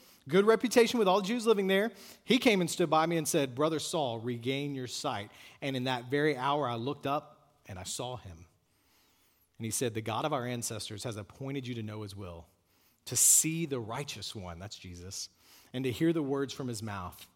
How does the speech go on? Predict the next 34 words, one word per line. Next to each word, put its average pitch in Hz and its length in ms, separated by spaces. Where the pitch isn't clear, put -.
since - 480
you 170 100
will 180 140
be 143 180
a 127 100
witness 170 440
for 160 180
him 127 280
to 120 240
all 151 280
people 113 600
of 123 120
what 135 180
you 135 60
have 107 120
seen 147 520
and 127 160
heard.' 95 380
And 117 100
now 127 120
why 175 300
are 220 80
you 180 160
delaying? 156 640
Get 208 200
up 269 280
and 151 80
be 220 120
baptized. 208 880
Wash 170 300
away 196 240
your 185 160
sins, 165 520
calling 160 520